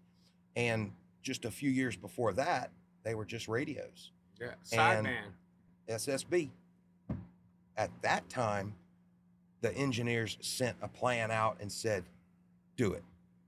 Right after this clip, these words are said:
Speaker 1: The guys on the rig made it happen. The engineers weren't in the,
Speaker 2: Yeah,
Speaker 1: in the
Speaker 2: it
Speaker 1: know.
Speaker 2: was like a,
Speaker 1: You
Speaker 2: it was like a
Speaker 1: only
Speaker 2: five, it was like a five-page procedure. Now they're a hundred seventy.
Speaker 1: Oh,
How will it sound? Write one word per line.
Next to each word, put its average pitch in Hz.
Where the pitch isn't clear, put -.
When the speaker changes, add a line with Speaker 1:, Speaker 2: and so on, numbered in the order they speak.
Speaker 1:
The 92
guys 120
on 107
the 92
rig 101
made 107
it -
happen. -
The 113
engineers 135
weren't 120
in 120
the, 101
Speaker 2:
Yeah, 104
Speaker 1:
in 135
the 127
Speaker 2:
it 117
Speaker 1:
know. 117
Speaker 2:
was 82
like 135
a, -
Speaker 1:
You 135
Speaker 2:
it 160
was 156
like 180
a 202
Speaker 1:
only 170
Speaker 2:
five, 156
it 139
was 156
like 156
a 143
five-page 151
procedure. 131
Now 175
they're 151
a 120
hundred 139
seventy. 127
Speaker 1:
Oh, 113